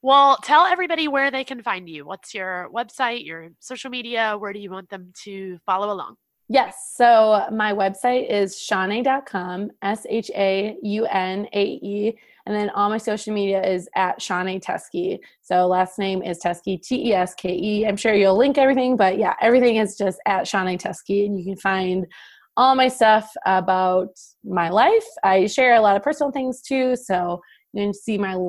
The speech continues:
Speaker 2: my cats and my love and obsession for LaCroix, <laughs> um, and coffee and my Pure Barre love and ways too. So,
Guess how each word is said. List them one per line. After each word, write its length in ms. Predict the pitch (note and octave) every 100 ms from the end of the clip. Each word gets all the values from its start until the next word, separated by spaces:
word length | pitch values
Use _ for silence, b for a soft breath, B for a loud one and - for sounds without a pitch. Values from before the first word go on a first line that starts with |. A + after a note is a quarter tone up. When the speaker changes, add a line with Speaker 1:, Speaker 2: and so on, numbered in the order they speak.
| F3
Speaker 2:
my 180 | G3 F3
cats 540 | E3+ G#3+ G#3+ - - -
and 200 | F3+ F3+
my 120 | F#3
love 400 | F#3 F#3 F#3 F#3
and 180 | G3 F#3
obsession 480 | E3+ - B3+ B3+ A#3
for 200 | G#3+ G3
LaCroix, 680 | F#3+ F#3 - G3+ G#3 G#3 B3+ -
<laughs> 80 | -
um, 600 | C4+ A3 A3 G#3+ G3+ G#3 G#3 B B -
and 800 | G#3+ A3 G#3+ G#3+ G#3+ G#3 G3+ G3
coffee 520 | - A3 A3 A3+ A3
and 420 | G3+ F#3 F#3+ F#3
my 300 | F3+ F3 F3 F3+
Pure 200 | G3+ G3
Barre 540 | G3+ G3 G3 G3 G3+ G#3 _
love 280 | G3 G3+ F#3+
and 100 | F#3+
ways 420 | G3 F#3+ F#3+ F#3+
too. 280 | - G#3 F3+
So, 320 | F3+ G3 F3+